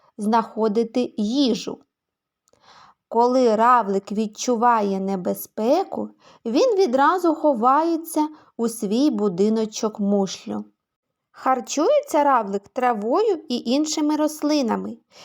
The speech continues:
Він полюбляє їсти зелене листя, овочі та різні фрукти. А ось він і наш гість. Я вам хочу запропонувати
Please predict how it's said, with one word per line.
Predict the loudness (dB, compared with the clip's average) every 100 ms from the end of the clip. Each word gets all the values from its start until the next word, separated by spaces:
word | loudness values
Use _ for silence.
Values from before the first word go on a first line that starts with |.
| -14
Він | -4 -2 0
полюбляє | 0 0 0 0 0 0
їсти | -2 -2 -2 -4 -8 -8
зелене | -4 -2 0 0 0
листя, | 0 0 0 -2 -6 -8 -8 -8 -20 _
овочі | 0 2 2 0 -4 -6 -10 -12 _
та | -2 0
різні | 2 -2 0 -2 -2
фрукти. | -2 0 0 -2 -8 -12 -12 -16 _ _ _ _ _ _ _ _ _ _ _ _ _ _ _ _ _ _ _ _ _ _ _ _ _ -4
А | -2 -2
ось | 0 -2 -2 -8
він | -12 -14 -12
і | -10
наш | -8 -8 -10 -12 -18
гість. | -16 -12 -12 -12 _ _ _ _ _ _ _ _ _ _ _ _ _ _ _ _ _ _ _ _ _
Я | -6 -2
вам | -2 -4 -8
хочу | -12 -10 -10
запропонувати | -10 -10 -14 -12 -10 -6 -4 -4 -6 -16